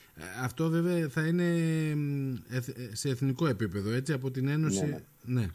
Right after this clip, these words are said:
Speaker 2: Θα είναι από το ξενοδοχειακό επιμελητήριο.
Speaker 1: Από το ξενοδοχειακό επιμελητήριο.
Speaker 2: Αλλά εμείς σαν Ένωση, εμείς σαν Ένωση συμμετέχουμε
Speaker 1: Ναι.
Speaker 2: πάνω σε αυτή τη διαδικασία,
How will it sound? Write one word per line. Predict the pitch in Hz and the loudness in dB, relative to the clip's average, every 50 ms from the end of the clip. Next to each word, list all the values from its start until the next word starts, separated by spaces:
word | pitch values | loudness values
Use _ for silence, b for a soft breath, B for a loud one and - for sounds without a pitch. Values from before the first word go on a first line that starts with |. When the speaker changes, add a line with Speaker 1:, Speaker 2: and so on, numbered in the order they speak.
| - - 98 - | -6 -8 -8 -2
Speaker 2:
Θα | - 113 | 0 2
είναι | 117 135 139 | 4 4 4
από | 131 127 | 4 2
το | 131 | 2
ξενοδοχειακό | 117 - 127 113 110 101 110 107 123 | 2 4 4 4 4 4 4 4 4
επιμελητήριο. | 123 123 120 113 104 - 117 | 4 6 4 4 6 6 6
Speaker 1:
Από | 107 98 | 6 6
το | 117 | 4
ξενοδοχειακό | 120 135 135 131 123 127 113 123 123 120 131 | 4 2 2 2 2 2 2 0 0 0 0
επιμελητήριο. | 139 131 135 131 127 160 165 180 | -2 0 2 2 4 4 4 4
Speaker 2:
Αλλά | 185 175 | 4 4
εμείς | 156 151 165 170 151 - | 2 2 0 0 0 0
σαν | - 151 143 131 | -2 -2 0 0
Ένωση, | 135 143 147 160 151 - - 202 208 - - | 0 0 0 -2 -2 -4 -6 -6 -6 -6 -8
εμείς | 127 117 120 131 131 | -6 -4 -4 -4 -4
σαν | 127 113 95 95 104 | -6 -8 -8 -6 -6
Ένωση | 123 143 160 170 170 - 196 185 - | -6 -6 -6 -8 -6 -6 -6 -6 -6
συμμετέχουμε | - - 147 139 131 113 - - 139 151 - 131 135 127 | -6 -2 2 4 4 4 4 2 2 2 2 2 0 2
Speaker 1:
Ναι. | 117 | 2
Speaker 2:
πάνω | 123 127 127 113 | 2 2 0 0
σε | 95 104 | -2 -4
αυτή | 101 - 120 | -2 -2 0
τη | 110 101 | 0 2
διαδικασία, | 98 92 95 85 85 - - 82 - - 151 175 165 | 2 2 2 2 0 -2 -4 -4 -2 -2 -2 -2 -2